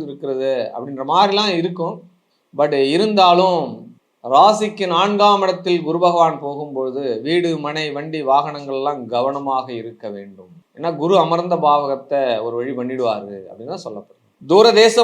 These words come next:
பயணங்கள் மூலமாக உங்களுக்கு மிகப்பெரிய அலாவித வருமானங்களை தருவார். ஒரு இடத்த விட்டு ஒரு இடம் போஸ்டிங் தூக்கி அடிக்க போறாங்க உங்களை.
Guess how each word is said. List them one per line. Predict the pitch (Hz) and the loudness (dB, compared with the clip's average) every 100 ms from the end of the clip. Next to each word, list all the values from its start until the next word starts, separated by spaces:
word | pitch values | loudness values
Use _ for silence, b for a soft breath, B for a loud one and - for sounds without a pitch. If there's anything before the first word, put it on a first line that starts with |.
| - | 2
பயணங்கள் | 208 220 226 220 214 196 | 2 2 2 4 4 4
மூலமாக | 196 190 185 190 | 2 4 4 2
உங்களுக்கு | 180 170 165 160 | 0 0 0 2
மிகப்பெரிய | 180 180 190 175 | 2 2 4 6
அலாவித | 180 185 185 175 165 | 6 4 4 4 4
வருமானங்களை | 190 208 196 180 165 | 4 2 2 4 2
தருவார். | 165 135 131 123 | 2 0 2 2
ஒரு | 135 156 | 2 0
இடத்த | 170 131 | 2 0
விட்டு | 180 180 | 2 4
ஒரு | 170 | 6
இடம் | 175 170 | 4 2
போஸ்டிங் | 190 190 180 170 | 0 0 -6 -4
தூக்கி | 190 175 | 2 2
அடிக்க | 160 185 165 | 2 0 2
போறாங்க | 156 143 | 0 0
உங்களை. | 123 113 | -8 -12